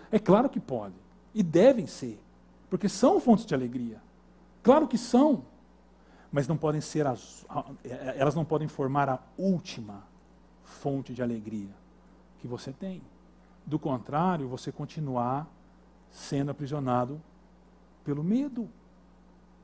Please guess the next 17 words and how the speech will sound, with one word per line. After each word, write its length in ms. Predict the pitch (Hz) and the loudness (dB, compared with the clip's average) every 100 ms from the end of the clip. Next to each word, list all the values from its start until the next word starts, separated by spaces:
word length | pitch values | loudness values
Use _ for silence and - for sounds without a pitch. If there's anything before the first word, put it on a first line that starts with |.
| - - - - - - - - - | -20 -20 -20 -20 -20 -20 -20 -20 -16
O 60 | |
convite 580 | 131 175 156 160 262 240 | -4 0 2 6 6 6
que 120 | 202 | -4
a 40 | 185 | -4
palavra 280 | 165 170 139 | 0 -2 -2
de 80 | |
Deus 140 | 147 160 | -6 -6
tá 100 | 156 | -6
fazendo 300 | - 135 139 | -8 -6 -6
pra 180 | 143 131 | -4 -4
nós 320 | 127 110 104 | -4 -8 -2
hoje 400 | 160 202 165 135 | 2 2 0 -4
é 60 | |
nós 240 | 135 143 - | -8 -8 -10
termos 420 | - 147 147 123 | -8 -6 -6 -6
em 140 | 180 | -4
Jesus 840 | 208 202 127 117 113 104 - - | -2 -4 -6 -8 -8 -10 -18 -20